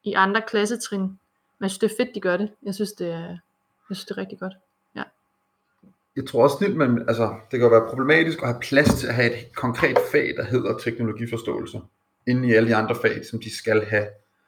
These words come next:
Speaker 2: Der tror jeg, man kan få mere ud af, hvis man så prøver at integrere det i de fag, der endnu engang er her. Altså at prøve at få ligesom sat det ind som emne i matematik.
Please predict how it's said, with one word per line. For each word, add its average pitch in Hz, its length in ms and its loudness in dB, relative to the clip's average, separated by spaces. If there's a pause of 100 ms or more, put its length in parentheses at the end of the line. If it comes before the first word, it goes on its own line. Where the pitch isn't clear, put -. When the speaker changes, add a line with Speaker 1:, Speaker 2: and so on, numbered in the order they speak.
(220)
Speaker 2:
Der 156 140 10
tror 196 240 8
jeg, 135 100 6
man 113 180 4
kan 117 300 4
få 120 60 -2
mere 143 200 2
ud 135 80 2
af, 117 80 2
hvis 120 160 -6
man 117 80 -8
så 123 100 -4
prøver 120 240 -2
at 113 40 0
integrere 160 420 4
det 139 100 0
i 127 180 -2
de 117 200 -4 (580)
fag, 147 180 8
der 117 60 4
endnu 135 220 4
engang 117 320 -2
er 185 180 4
her. 170 360 -2 (840)
Altså 127 240 0
at 127 120 -2
prøve 147 300 8
at 151 60 0
få 151 60 0
ligesom 143 220 0
sat 123 260 0
det 131 60 0
ind 156 120 2
som 143 260 -6
emne 180 520 2
i 202 100 0
matematik. 147 720 -2